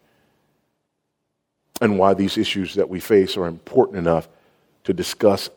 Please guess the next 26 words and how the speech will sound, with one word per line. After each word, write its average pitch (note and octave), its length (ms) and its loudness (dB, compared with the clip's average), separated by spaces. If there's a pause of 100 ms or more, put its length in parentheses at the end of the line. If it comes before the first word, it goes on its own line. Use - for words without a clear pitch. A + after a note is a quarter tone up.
and F#2 260 -2
find F#2 640 0
a G#2 80 2
way F2 180 0
forward, E2+ 580 -2
'cause F#2+ 320 -2
we G#2 200 0
knew G2+ 380 0
we G2+ 100 -8
do G2+ 120 -2
need F#2 160 0
to F2+ 60 -8
find E2+ 220 0
a E2+ 60 -2
way E2 100 0
forward. - 360 -10 (760)
Sticking A#2 320 0
our G2+ 80 4
head G2+ 120 4
in F#2 60 -6
the F2+ 80 -6
sand F2+ 300 0
is F2 160 -8
not F2+ 440 0 (440)
an F2+ 100 -4
option. F#2 420 0